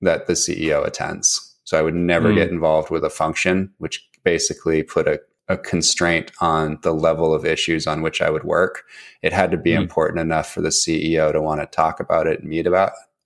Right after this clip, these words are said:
Speaker 1: meet about it, or I wouldn't work on it.
Speaker 2: Mm, I see. And, and what did you see there that,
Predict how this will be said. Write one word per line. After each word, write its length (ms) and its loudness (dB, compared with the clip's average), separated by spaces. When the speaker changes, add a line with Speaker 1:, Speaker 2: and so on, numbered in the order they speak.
Speaker 1:
meet 200 0
about 240 4
it, 160 2
or 160 2
I 40 2
wouldn't 240 -4
work 280 -10
on 80 -10
it. 120 -12
Speaker 2:
Mm, 380 -8
I 160 -8
see. 300 -12
And, 220 2
and 260 4
what 140 4
did 140 2
you 120 4
see 280 2
there 440 4
that, 380 0